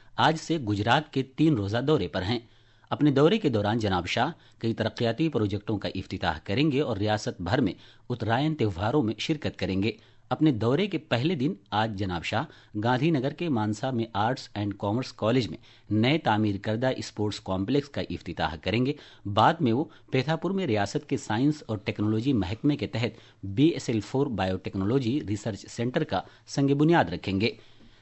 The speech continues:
सहपहर वजीर दाखिला अहमदाबाद के सनाथल में फार्मास्यूटिकल एकेडमी of ग्लोबल एक्सीलेंस का संग बुनियाद रखेंगे। आज के दिन उनकी मसरूफियात आनंद के मकाम पर ख़त्म हो जाएगी, जहां वो चारटोर यूनिवर्सिटी के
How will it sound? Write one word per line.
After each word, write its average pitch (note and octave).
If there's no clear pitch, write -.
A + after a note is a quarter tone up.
सहपहर F#3+
वजीर A#2+
दाखिला C3+
अहमदाबाद A2+
के B2+
सनाथल G#2
में C3
फार्मास्यूटिकल A2
एकेडमी G#2+
of G#2
ग्लोबल G#2
एक्सीलेंस G2+
का -
संग F2+
बुनियाद D#2+
रखेंगे। D3
आज C#3
के C#3+
दिन C#3+
उनकी G#2
मसरूफियात G2+
आनंद C3
के G2+
मकाम A2+
पर F#2
ख़त्म -
हो F2+
जाएगी, F2
जहां A2+
वो D3
चारटोर A#2
यूनिवर्सिटी A2+
के C3